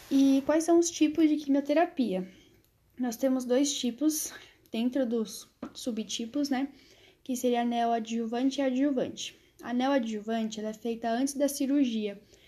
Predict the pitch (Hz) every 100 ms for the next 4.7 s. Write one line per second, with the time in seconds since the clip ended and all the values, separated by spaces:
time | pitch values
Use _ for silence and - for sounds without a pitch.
0 | - _ - 247 277 262 254 220 233 285
1 | 349 254 233 226 220 220 220 214 220 -
2 | 220 220 220 233 220 214 196 208 254 233
3 | 220 214 208 220 220 214 240 247 226 202
4 | 196 - 202 196 226 285